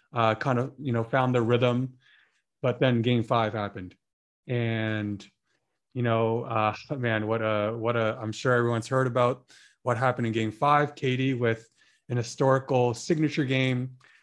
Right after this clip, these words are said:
forty-nine, seventeen, and ten with two blocks, two assists while playing all forty-eight minutes. Uh, we had James Harden playing probably one of the worst games you, you would see from an all, like, from a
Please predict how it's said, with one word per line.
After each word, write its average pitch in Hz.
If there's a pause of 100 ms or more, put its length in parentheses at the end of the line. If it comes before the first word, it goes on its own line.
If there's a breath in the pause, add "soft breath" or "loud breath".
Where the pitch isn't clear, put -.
(300 soft breath)
forty-nine, 139
seventeen, 127
and 110
ten 135
with 117
two 147
blocks, 131
two 131
assists 147 (380)
while 123
playing 123 (580)
all 156
forty-eight 143
minutes. 143 (600)
Uh, 123
we 131
had 127
James 131
Harden 131
playing 123
probably 123
one 123
of 120
the 117
worst 131
games 127
you, 113
you 117
would 113
see 127
from 123
an 113
all, 123
like, 123
from 117
a 107